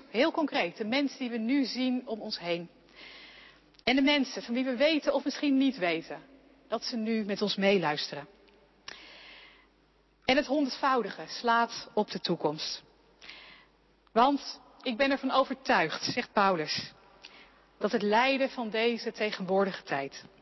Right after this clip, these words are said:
niet opweegt tegen de heerlijkheid die over ons geopenbaard zal worden. Vele eerste zullen de laatste zijn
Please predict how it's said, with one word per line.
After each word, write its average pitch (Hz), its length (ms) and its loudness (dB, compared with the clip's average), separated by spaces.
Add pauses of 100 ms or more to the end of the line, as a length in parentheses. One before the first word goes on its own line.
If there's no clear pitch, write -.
(140)
niet 220 320 2
opweegt 165 640 -4 (400)
tegen 202 280 -2
de 190 60 -4
heerlijkheid 208 720 -2
die 196 140 -4
over 190 260 0
ons - 480 0
geopenbaard 175 640 0
zal 147 220 -6
worden. 139 260 -8 (2500)
Vele 254 340 2
eerste 247 640 -2 (280)
zullen 233 220 -4
de 220 100 -4
laatste 226 480 0
zijn 214 440 2